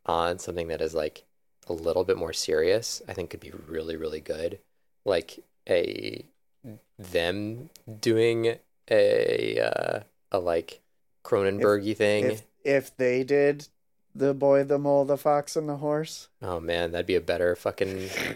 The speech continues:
Speaker 1: <laughs> picture, I tell you what. Um,
Speaker 2: <laughs>
Speaker 1: yeah, I, I think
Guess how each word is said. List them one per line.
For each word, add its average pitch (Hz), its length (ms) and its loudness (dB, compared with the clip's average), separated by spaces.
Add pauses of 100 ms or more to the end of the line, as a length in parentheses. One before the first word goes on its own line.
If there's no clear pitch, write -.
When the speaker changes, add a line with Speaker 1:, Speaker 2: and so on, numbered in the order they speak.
(140)
Speaker 1:
<laughs> - 440 -20
picture, 117 360 0
I 82 80 -6
tell 95 200 2
you 95 120 2
what. 104 460 0 (480)
Um, - 400 2 (460)
Speaker 2:
<laughs> - 460 -20
Speaker 1:
yeah, 80 300 2 (440)
I, 117 100 6 (160)
I 117 60 2
think 127 360 -4